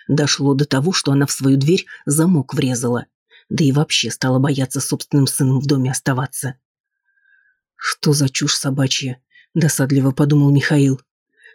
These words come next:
«На деревенскую дурочку Нина Павловна не похожа. Учительницей была,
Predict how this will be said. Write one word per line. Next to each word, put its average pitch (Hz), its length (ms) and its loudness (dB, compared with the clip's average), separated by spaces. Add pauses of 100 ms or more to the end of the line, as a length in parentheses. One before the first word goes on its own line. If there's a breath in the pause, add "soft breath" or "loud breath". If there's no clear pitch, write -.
«На 165 120 4
деревенскую 139 600 0
дурочку 175 420 0
Нина 156 240 2
Павловна 165 460 2 (100)
не 160 160 4
похожа. 143 540 0 (320 loud breath)
Учительницей 160 720 0
была, 156 340 2